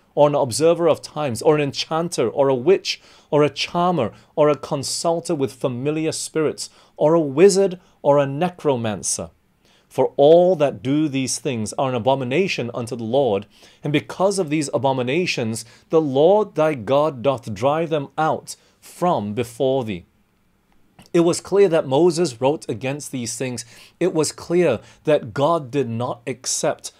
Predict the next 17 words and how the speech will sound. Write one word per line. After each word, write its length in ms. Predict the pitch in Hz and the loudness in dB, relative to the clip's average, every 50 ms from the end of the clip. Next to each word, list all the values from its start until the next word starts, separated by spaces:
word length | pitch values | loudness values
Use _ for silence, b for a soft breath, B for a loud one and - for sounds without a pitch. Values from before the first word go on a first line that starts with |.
| b b | b b
such 720 | - - - - - - 151 - - - - - - _ _ _ _ _ _ | -10 -10 -8 -6 -4 -4 -6 -6 -4 -4 -6 -6 -6 _ _ _ _ _ _
acts. 600 | - 135 120 98 - _ _ - - - - - - _ B B B B B B B B 113 | -8 -8 -8 -8 -10 _ _ -6 -6 -6 -6 -8 -14 _ B B B B B B B B -4
God 420 | - 143 151 170 185 185 180 - | 2 2 4 4 4 0 -2 -4
calls 440 | - - - 156 170 180 185 131 127 | -12 -4 0 2 2 2 2 0 -2
it 140 | 117 - - - - | -6 -6 -6 -10 -10
an 100 | 147 143 | -6 -6
abomination. 800 | 135 113 127 127 123 120 107 110 117 127 - - - 104 90 | -4 -2 -2 -2 -2 -2 -4 -4 -4 -6 -6 -6 -8 -8 -10
Surely 600 | 87 - - - - 180 196 196 180 127 104 101 B B B B B | -10 -10 -8 -2 2 4 4 4 4 2 -2 -6 B B B B B
he 220 | B - - 180 170 | B -8 -4 -4 -4
wouldn't 480 | 135 117 120 143 156 160 170 165 170 - | -4 -2 0 0 2 2 0 -4 -4 -4
allow 400 | 143 131 120 117 120 120 120 123 | -4 -2 0 0 0 -2 -2 -4
such 340 | 113 - - - - - - | -8 -8 -6 -6 -6 -6 -6
an 160 | 117 101 101 - - | -10 -10 -10 -10 -10
act 380 | 123 104 - - - - - - _ _ _ _ _ _ _ _ | -10 -10 -10 -12 -16 -18 -18 -18 _ _ _ _ _ _ _ _
to 140 | - - - | -10 -10 -8
proceed, 640 | 110 - 117 101 - - - 165 156 113 90 80 90 | -6 -4 -6 -6 -4 -6 -6 -6 -6 -8 -8 -10 -10
right? 360 | 95 101 135 196 196 196 | -10 -6 -4 -4 -4 -4